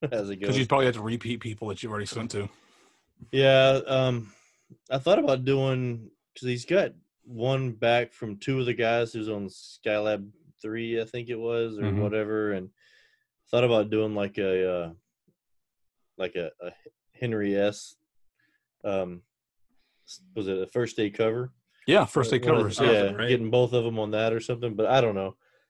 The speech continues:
Speaker 1: Hadn't looked
Speaker 2: That'd be
Speaker 1: into
Speaker 2: cool.
Speaker 1: it that much.
Speaker 2: Yep.
Speaker 1: So I got in, uh, four from Dennis Lamp. That one is the best of the signatures, or they got pretty smudged,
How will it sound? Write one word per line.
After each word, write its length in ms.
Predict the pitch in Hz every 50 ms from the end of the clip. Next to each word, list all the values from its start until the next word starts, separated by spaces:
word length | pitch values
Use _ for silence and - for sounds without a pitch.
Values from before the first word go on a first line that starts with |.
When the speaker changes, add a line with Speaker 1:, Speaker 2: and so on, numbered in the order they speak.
| _ _ -
Speaker 1:
Hadn't 320 | 127 120 120 113 107 - _ _ _ - - _ _ _ _ _ _ _ _ _ _ -
looked 200 | 107 107 - -
Speaker 2:
That'd 100 | 151 180
be 40 |
Speaker 1:
into 80 | 180 -
Speaker 2:
cool. 100 | - 127
Speaker 1:
it 80 | - 92
that 80 | 90
much. 360 | 90 90 92 95 - - - _ _ _ _ -
Speaker 2:
Yep. 80 | 127 - _ _ _ _ _ - _ _ _ _
Speaker 1:
So 100 | 120 117
I 60 | 113
got 280 | 110 127 123 123 123 117
in, 360 | 120 120 120 120 117 117 117
uh, 460 | 113 110 110 107 104 101 98 95 87 - - _ _ _ _ _ _ - 107 - _
four 580 | _ - - 139 143 147 151 151 151 151 151 143
from 720 | 139 - - 120 117 113 110 107 107 104 104 101 101 101 - - 107 95
Dennis 380 | 104 110 110 107 101 101 - 117
Lamp. 420 | 131 143 147 147 143 135 117 - _ _ _ _ _ _ _ _ _ _ _ _ _ _ _ _ _ _ _ _ _ _ _ _ _ _ _ -
That 180 | 117 117 104
one 160 | 113 113 110 107
is 200 | 107 101 95 - _
the 140 | 107 104 98
best 460 | 90 - _ 113 110 117 117 - -
of 40 | 95
the 60 | 92
signatures, 560 | - - - 131 127 131 127 127 131 127 120 117
or 220 | 110 110 107 104 _ _ _ - - - _ _ _
they 120 | - 101 98
got 220 | 104 95 78 -
pretty 340 | _ - 98 92 92 87 - _ _ _ _ _ _ _ _ _ _ _ _ _ _ _
smudged, 800 | _ - - - 131 127 131 131 131 131 127 127 123 - - -